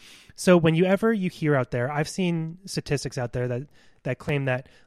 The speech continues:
livestock are contributing eighty percent of all agriculture emissions. That's not true. The E P A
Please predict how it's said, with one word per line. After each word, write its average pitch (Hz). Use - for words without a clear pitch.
livestock 147
are 143
contributing 127
eighty 170
percent 147
of 123
all 156
agriculture 135
emissions. 117
That's 165
not 175
true. 139
The 180
E -
P 190
A 151